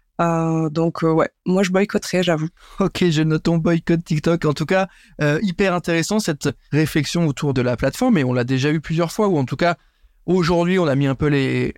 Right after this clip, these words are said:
Speaker 2: les pieds dans le plat, et c'est pas pour nous déplaire, hein, sur J'ai un pote dans la com. Est-ce que tu peux nous dire où est-ce que tu vois la collab dans trois ans, trois ou cinq ans, pour terminer ?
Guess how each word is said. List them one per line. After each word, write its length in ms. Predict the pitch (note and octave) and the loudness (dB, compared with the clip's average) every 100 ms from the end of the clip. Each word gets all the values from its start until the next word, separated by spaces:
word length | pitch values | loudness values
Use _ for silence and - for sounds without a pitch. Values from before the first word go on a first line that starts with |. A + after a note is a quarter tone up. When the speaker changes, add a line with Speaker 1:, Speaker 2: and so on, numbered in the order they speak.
| _ | _
Speaker 2:
les 260 | - C#3 C3+ | -4 0 0
pieds 160 | - C#3 | 0 -2
dans 160 | C#3 | 0
le 60 | C3+ | 0
plat, 200 | F3+ F3+ | 2 0
et 40 | |
c'est 160 | D#3 C3 | 0 -2
pas 140 | D3 | -4
pour 180 | C#3 C#3+ | 0 0
nous 100 | C#3 | 2
déplaire, 420 | C3+ C3 D#3+ F3+ | 0 0 0 0
hein, 60 | C#3+ | -2
sur 220 | - C3+ | -2 0
J'ai 100 | B2+ | 0
un 80 | B2 | 0
pote 160 | C3 | -2
dans 100 | B2+ | 0
la 80 | C3 | -2
com. 260 | C3+ G#3+ G3+ _ - _ - - | 0 0 0 _ -20 _ -20 -8
Est-ce 260 | F3+ F3+ | -2 -2
que 100 | - | 0
tu 220 | G#3+ - E3+ | -4 -2 -4
peux 300 | F#3+ G3 G3 | 0 2 2
nous 180 | F3+ | 2
dire 320 | D#3+ E3 F#3 E3 | 2 2 2 2
où 80 | |
est-ce 140 | D#3+ - | 0 -2
que 80 | D#3 | -4
tu 180 | - | -2
vois 180 | D3 D3 | 0 2
la 140 | C#3+ B2 | 2 0
collab 500 | D3+ C#3 D3+ D3 - | 0 0 0 -2 -4
dans 680 | C3 B2 B2 A#2+ B2 B2 B2+ | -2 0 0 0 0 0 0
trois 400 | B2+ - C#3+ B2+ | -2 0 0 0
ans, 180 | B2+ D3 - F3 | -2 -4 -8 -14
trois 160 | - C#3 | -4 -2
ou 60 | C#3 | 0
cinq 280 | - C3 C3+ | 0 -2 0
ans, 120 | C3+ | 0
pour 140 | C3 | -2
terminer ? 400 | - A#2+ A#2+ B2+ | -2 0 0 -2